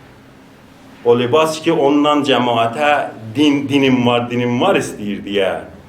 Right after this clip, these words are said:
Deyir, Allah belə bir zöhd libasından min dəfa, min dəfa bizardır,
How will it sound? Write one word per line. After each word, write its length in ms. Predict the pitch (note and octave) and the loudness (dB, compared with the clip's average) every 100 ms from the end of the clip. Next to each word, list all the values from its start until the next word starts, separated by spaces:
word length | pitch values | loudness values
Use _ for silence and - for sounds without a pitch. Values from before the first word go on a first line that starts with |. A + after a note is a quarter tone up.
| - - - | -20 -20 -8
Deyir, 280 | B2 E3 E3+ - | 0 0 0 -2
Allah 480 | C3 C3+ E3+ F3 B2 C3 | -2 0 0 0 -2 0
belə 440 | C3 C3 D#3+ C#3 | 2 4 2 0
bir 200 | A#2 - - - - - - - - - | -2 -6 -10 -16 -20 -20 -20 -20 -20 -8
zöhd 440 | B2+ F3 D3+ B2 | 0 2 2 -2
libasından 960 | B2+ A#2 G#2+ G#2+ - A#2+ A#2 B2 C#3+ C3 A#2+ C3 D3+ | 0 2 2 -2 -4 -6 -2 0 0 0 0 2 2
min 480 | F#3+ F#3+ E3 D#3 - | 2 2 2 -2 0
dəfa, 540 | D3+ C#3+ - F#3+ G#2 - - - - - - - - - - | -2 0 0 0 0 -4 -14 -20 -20 -20 -20 -20 -20 -20 -10
min 420 | B2 G#3+ B3+ F#3 | 0 4 4 4
dəfa 400 | B2 A2+ G#2 F#2 D#2 - - - - - - - - - - | 0 -2 -2 -4 -4 -10 -20 -20 -20 -20 -20 -20 -20 -16 -8
bizardır, 880 | C#3 D3 C#3+ G3+ B3 F3 A#2+ G#2 | -6 -4 -2 2 2 2 -2 -4